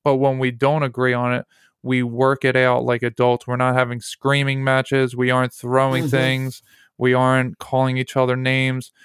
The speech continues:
Speaker 1: We are being adults who have the relationship in the middle of the two of us. It's not that I wanna be right and she wants to be right. It's the relationship. How can we both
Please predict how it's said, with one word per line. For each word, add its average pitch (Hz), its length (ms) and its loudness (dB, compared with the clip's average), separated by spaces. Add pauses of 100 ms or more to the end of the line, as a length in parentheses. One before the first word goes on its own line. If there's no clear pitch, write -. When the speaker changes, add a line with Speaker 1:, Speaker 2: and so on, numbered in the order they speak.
(220)
Speaker 1:
We 131 140 2
are 127 80 2
being 135 500 -2
adults 131 540 0
who 127 380 0 (640)
have 131 280 2
the 131 100 2
relationship 131 800 0 (480)
in 143 160 -4
the 147 60 -2
middle 147 640 0
of 127 380 0
the 131 80 0
two 160 220 2
of 120 140 0
us. 117 200 -8
It's 120 140 -10
not 139 220 0
that 175 120 0
I 139 200 2
wanna 143 200 0
be 135 140 0
right 135 260 2
and 127 140 -8
she 151 200 -2
wants 139 180 -2
to 135 40 -10
be 123 140 -4
right. 120 240 -2
It's - 240 -14 (260)
the 120 100 -2
relationship. 131 680 0 (220)
How 139 300 2
can 135 220 -6
we 135 120 -4
both 131 400 2